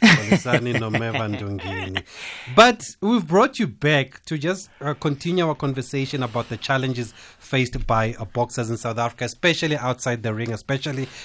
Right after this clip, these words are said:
Speaker 1: in the wake of the, um, killing of Mfusi Maqhayi there. And we found out that there were no funds basically to, to, to, to, to, to, to lay him to rest, and his family was struggling.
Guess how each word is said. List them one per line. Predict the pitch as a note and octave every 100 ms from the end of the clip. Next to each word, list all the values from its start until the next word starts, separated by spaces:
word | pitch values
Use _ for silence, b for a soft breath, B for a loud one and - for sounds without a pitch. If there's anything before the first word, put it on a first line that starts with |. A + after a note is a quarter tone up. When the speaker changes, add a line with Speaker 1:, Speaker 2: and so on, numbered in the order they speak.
| B
Speaker 1:
in | A#2+ B2
the | A2+
wake | G#2+ A#2 A#2+ - -
of | A#2+ -
the, | A2+ A2+ A2 - B B
um, | A#2 A#2 A2+ A2 G#2+ G#2+ -
killing | - C#3+ C3
of | B2+ -
Mfusi | A#2+ A#2+ G#2+ C3 -
Maqhayi | A2+ A2+ - A#2+ A2 G2+ G#2 G2
there. | G#2+ G#2+ G#2+ - B B
And | G2+ G2
we | G2
found | - A2+ A2
out | G#2+ - -
that | G#2+ - - G2+
there | G#2+
were | G2+
no | A2+ A2
funds | B2 G#2+ G#2
basically | - G#2+ - G2+ G#2+ G#2+
to, | - G#2+ G#2 F#2+ B B -
to, | - G#2
to, | - G2+
to, | -
to, | - G#2+ G2+
to, | -
to | - G#2+
lay | G2 A2
him | A2
to | G2+ G2+
rest, | G2 A2+ -
and | F#2+
his | -
family | A2 G#2 G2+
was | F#2+
struggling. | - A2+ A2 A2 A2+ A2